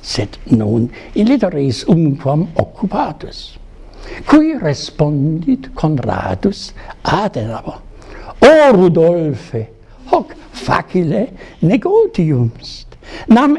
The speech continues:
ego si procedo ut in schola a magistris meis dilici,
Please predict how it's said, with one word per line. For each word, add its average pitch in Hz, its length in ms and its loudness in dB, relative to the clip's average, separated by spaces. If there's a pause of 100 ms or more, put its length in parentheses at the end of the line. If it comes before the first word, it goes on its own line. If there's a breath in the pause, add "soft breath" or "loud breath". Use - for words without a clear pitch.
ego 311 640 -2 (180 loud breath)
si 392 520 2
procedo 220 1120 -2 (400 loud breath)
ut 392 180 6
in 403 160 -2
schola 320 800 -2 (180)
a 185 120 -2
magistris 233 1300 -2
meis 175 720 -2 (120)
dilici, 247 800 0